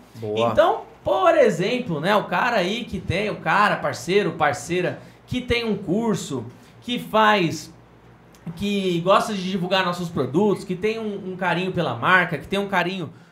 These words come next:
Speaker 2: por nós apresentadores e, e, e con-, criadores de conteúdo aqui, você pode agora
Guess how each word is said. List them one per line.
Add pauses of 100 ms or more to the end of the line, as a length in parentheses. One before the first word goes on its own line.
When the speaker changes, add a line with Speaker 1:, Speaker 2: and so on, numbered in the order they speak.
(100)
Speaker 2:
por
nós
apresentadores
e,
e,
e
con-,
criadores
de
conteúdo
aqui,
você
pode
agora